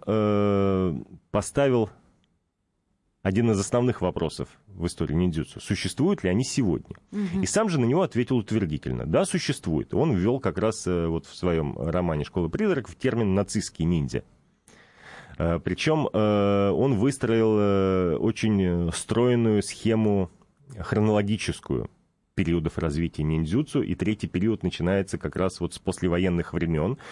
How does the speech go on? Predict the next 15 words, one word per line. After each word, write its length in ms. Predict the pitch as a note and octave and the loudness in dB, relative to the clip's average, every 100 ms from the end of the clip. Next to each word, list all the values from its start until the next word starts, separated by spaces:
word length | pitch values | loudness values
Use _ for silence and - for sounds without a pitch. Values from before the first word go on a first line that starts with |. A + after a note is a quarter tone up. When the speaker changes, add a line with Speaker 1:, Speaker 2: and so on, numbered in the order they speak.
| - - | -20 -12
Speaker 1:
когда 320 | - E2+ E2 G2+ | -4 -2 0 0
трактаты 600 | - G#2 - G#2 E2+ G2+ | 0 -2 -2 -2 0 -2
по 140 | - | -2
ниндзюцу 540 | G#2+ A2 G2+ A#2 - - | 0 0 0 -2 -2 -2
и 160 | A2 | 0
живые 320 | A2 A2+ A#2 | 0 2 2
специалисты 760 | G2 - G2 G#2+ A2 G2 - E2 | 0 -4 -4 0 0 0 -2 0
в 60 | |
этой 240 | F#2 F2+ F#2 | 0 0 2
области, 460 | G#2+ D2 D2 - | 0 0 -6 -4
выпускники 600 | E2 D#2 F#2 - A2+ - | -4 -2 -4 -2 -2 0
разведывательно-диверсионной 1300 | G#2 F2 E2+ G#2+ F#2 - F#2 F2+ F#2 F#2 - G#2+ F#2+ | 0 2 2 2 0 0 0 2 0 -2 -2 0 0
школы 380 | - - G2 F2+ | -2 0 0 2
в 60 | |
Накано, 560 | F2+ F2 E2 C#2+ D2+ C#3 | 0 -2 -2 -2 -2 -4